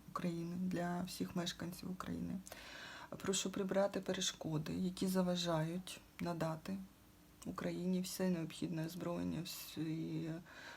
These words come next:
в достатній кількості П В О високоточне, щоб закрити небо над Україною і звільнити нашу землю від рашистів. По волі вищих сил, да буде так і так і буде.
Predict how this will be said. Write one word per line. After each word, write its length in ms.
в 40
достатній 440
кількості 560
П 160
В 80
О 280
високоточне, 800
щоб 220
закрити 440
небо 280
над 200
Україною 500
і 40
звільнити 480
нашу 320
землю 340
від 220
рашистів. 520
По 120
волі 260
вищих 380
сил, 240
да 100
буде 240
так 260
і 40
так 260
і 40
буде. 280